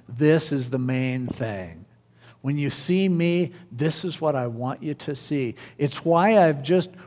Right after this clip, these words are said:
washed your feet and then told you to wash other people's feet. It's a plan that I have that involves love." Now, John, who was watching this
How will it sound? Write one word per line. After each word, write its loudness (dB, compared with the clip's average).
washed 2
your 2
feet 2
and -2
then -6
told 2
you 2
to -4
wash 2
other 2
people's -6
feet. -8
It's -6
a 2
plan 0
that 4
I 4
have 2
that -2
involves -4
love." -10
Now, 2
John, 4
who 0
was -2
watching 0
this -8